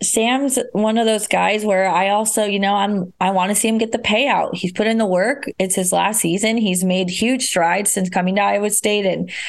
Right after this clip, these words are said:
I think it'd be fun. It'd be fun to say, you know, Sam Schuyler left N-, uh, New York to come to,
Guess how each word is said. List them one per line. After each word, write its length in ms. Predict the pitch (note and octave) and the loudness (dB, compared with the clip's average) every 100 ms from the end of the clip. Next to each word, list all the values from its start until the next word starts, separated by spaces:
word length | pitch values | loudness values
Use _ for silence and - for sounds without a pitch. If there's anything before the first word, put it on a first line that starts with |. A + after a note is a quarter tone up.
| - - | -8 -2
I 120 | A3+ | 0
think 160 | C4+ D4 | 0 0
it'd 100 | B3+ | 0
be 100 | C4 | -2
fun. 380 | B3 B3+ A#3+ | 0 0 0
It'd 120 | E3+ F#3+ | 0 0
be 120 | G#3 | 0
fun 280 | G#3 G#3 G#3+ | 0 0 0
to 80 | G#3 | 0
say, 340 | - G3 G3+ | 2 2 2
you 100 | G3+ | 0
know, 320 | F#3+ F#3 F#3+ - - | 0 0 -2 -8 -8
Sam 260 | - G3+ G3+ | -2 0 0
Schuyler 440 | F#3+ G3 G3+ G3+ F#3+ | 0 2 2 2 2
left 560 | F3+ F#3+ G3+ - - - _ _ _ _ _ _ _ _ _ _ | 0 0 -2 -6 -10 -10 _ _ _ _ _ _ _ _ _ _
N-, 260 | G3+ G3+ F#3+ | -2 -2 -2
uh, 420 | F3+ F3 C#3+ D3 G3+ | 0 0 0 0 0
New 180 | G3+ G#3+ | 0 2
York 420 | G3 F#3+ G#3 A3 | 2 2 2 0
to 100 | F#3+ | -2
come 240 | G#3 F#3+ | 0 0
to, 400 | G3 F#3+ F#3 F#3 | 2 2 0 -2